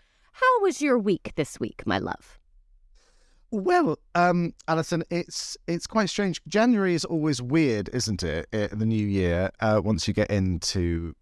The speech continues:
Speaker 2: uh, January. Uh, I di-, I never do dry January. I, I never do dry anything. Uh, <laughs> but it's been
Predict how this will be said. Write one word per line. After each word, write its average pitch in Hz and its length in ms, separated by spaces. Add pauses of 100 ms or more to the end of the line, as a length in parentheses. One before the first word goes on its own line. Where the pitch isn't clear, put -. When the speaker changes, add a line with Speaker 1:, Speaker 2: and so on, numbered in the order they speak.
(160)
Speaker 2:
uh, 90 200
January. 92 580 (320)
Uh, 131 180
I 165 180
di-, 175 240
I 160 120
never 175 180
do 156 160
dry 127 360
January. 87 500 (460)
I, 101 320
I - 20
never 196 180
do 87 140
dry 82 240
anything. 85 360 (440)
Uh, 104 300 (260)
<laughs> 165 120 (220)
but 151 140 (880)
it's - 220
been 151 460